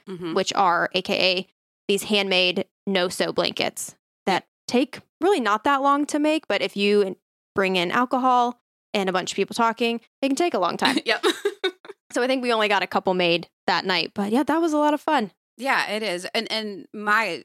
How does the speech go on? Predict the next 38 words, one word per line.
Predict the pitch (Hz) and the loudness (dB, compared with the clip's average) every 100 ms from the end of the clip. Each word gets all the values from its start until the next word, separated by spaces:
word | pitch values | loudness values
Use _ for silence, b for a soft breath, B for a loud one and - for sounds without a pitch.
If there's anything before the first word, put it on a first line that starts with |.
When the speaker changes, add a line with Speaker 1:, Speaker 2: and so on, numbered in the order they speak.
| - | -12
Speaker 1:
attraction | 180 190 180 - | -8 -2 -2 -2
to | 165 | -10
the | 156 | -8
organization, | 127 156 156 151 147 143 | -8 -8 -8 -6 -8 -8
just | 143 139 - | -10 -10 -10
outside | 139 - 147 | -10 -4 -4
of | 135 117 - - _ _ | -4 -10 -16 -20 _ _
the | 170 165 | -8 -4
amazing | 151 147 143 143 | -4 -6 -8 -10
work | 156 165 | -10 -10
that | 151 | -12
they | 147 139 | -10 -10
do, | 147 165 160 | -6 -4 -4
is | 151 147 170 | -6 -10 -20
prior | - 165 170 151 | -6 -2 0 -2
to | 151 | -6
what | 160 | -10
I'm | 151 | -10
doing | 151 151 147 | -10 -8 -4
now, | 180 180 160 165 _ _ _ - | -2 0 0 -4 _ _ _ -10
my, | 160 151 143 - - _ | -6 -6 -6 -12 -18 _
um, | - - 113 - | -14 -14 -14 -6
academic | 165 165 160 151 147 - | -4 -4 -8 -8 -10 -10
and | 151 147 143 143 - - | -12 -10 -10 -12 -16 -16
professional | 160 156 151 160 147 147 | -12 -8 -8 -10 -12 -4
background | 143 117 143 143 143 | -2 -2 -6 -8 -8
was | 151 143 - | -10 -10 -12
in, | 156 143 139 139 - - | -10 -10 -10 -12 -14 -14
um, | 151 - | -16 -14
criminal | 165 170 160 | -12 -8 -6
justice, | 147 143 - 147 | -6 -8 -10 -16
specifically | - 147 160 - 151 139 135 104 - | -14 -14 -12 -14 -16 -14 -14 -14 -8
at-risk | 147 - 143 - | -8 -6 -12 -14
youth | - - | -20 -14
and | 147 | -6
juvenile | 202 196 135 | -4 -4 -4
Speaker 2:
Mm-hmm. | 196 | -6
Speaker 1:
delinquency. | 202 143 135 143 135 | -8 -10 -14 -14 -16